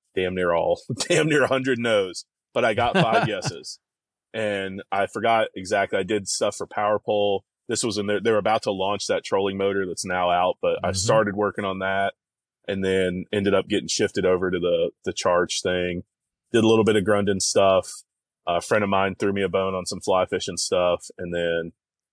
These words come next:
Speaker 1: can't remember what else. But I was just willing to, just like tournament fishing, I was willing to lose. And everyone else was going around looking for the winners. And I was like,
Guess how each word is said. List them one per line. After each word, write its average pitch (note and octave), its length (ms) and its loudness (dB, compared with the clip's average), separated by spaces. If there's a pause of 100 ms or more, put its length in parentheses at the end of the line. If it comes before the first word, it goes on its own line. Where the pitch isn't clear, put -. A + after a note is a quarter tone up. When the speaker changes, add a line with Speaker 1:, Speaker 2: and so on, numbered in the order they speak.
(260)
Speaker 1:
can't F2+ 180 -2
remember D#2+ 200 -6
what D2 140 -4
else. - 460 -4
But E2+ 300 4 (680)
I A#2 100 2
was C#3 100 2
just D#3 160 2
willing C3+ 360 4
to, A2+ 220 0
just B2 200 -4
like D#3+ 160 0
tournament C#3+ 380 -6
fishing, C3+ 280 -4
I E2+ 40 -8
was E2+ 100 -10
willing A2+ 300 4
to G#2+ 60 2
lose. G2 520 -2 (560)
And G2 300 0
everyone A#2 320 2
else B2 240 4
was G2+ 140 -6
going A2 240 -2
around G#2+ 320 -2
looking G#2+ 240 -4
for G#2 120 -4
the F#2+ 80 -4
winners. F#2 600 -4 (480)
And F2+ 100 -4
I G2 60 2
was G2+ 140 2
like, F2+ 180 0